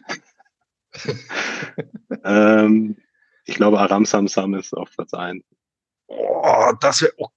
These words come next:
Speaker 2: ganz, ganz weit vorne bei mir, tatsächlich. Sehr gut. Aber meins ist, äh, The Wheels on the Bus. <laughs>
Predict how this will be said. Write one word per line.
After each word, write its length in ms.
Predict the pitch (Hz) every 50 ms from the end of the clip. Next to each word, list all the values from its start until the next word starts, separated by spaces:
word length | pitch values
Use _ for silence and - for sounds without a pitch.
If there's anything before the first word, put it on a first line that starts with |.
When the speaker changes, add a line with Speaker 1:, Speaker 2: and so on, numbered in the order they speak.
| _ -
Speaker 2:
ganz, 360 | 131 - - 190 190 - -
ganz 300 | - 147 151 156 - -
weit 200 | 139 135 131 131
vorne 260 | - - 143 151 160
bei 140 | 127 113 104
mir, 220 | 101 104 107 131 131
tatsächlich. 760 | - 131 120 - 123 135 143 127 113 120 123 151 - - _ _ _
Sehr 220 | _ - 110 110 123
gut. 280 | 120 113 127 143 - _ _ _ _ _ _ _ _ _
Aber 220 | - 107 110 107
meins 380 | 104 98 98 104 117 120 120 120
ist, 380 | 123 131 120 120 117 - - -
äh, 360 | 104 104 101 101 101 104 107 - _ _ _ _ _ _ _ _
The 120 | - 117
Wheels 380 | 101 98 104 117 131 127 127 -
on 160 | 113 104 101
the 60 | 98
Bus. 420 | 87 82 92 80 80 - - - _ _ - - - - - - - - - _ _ _ _ _ _ _ -
<laughs> 320 | 123 - - - 131 -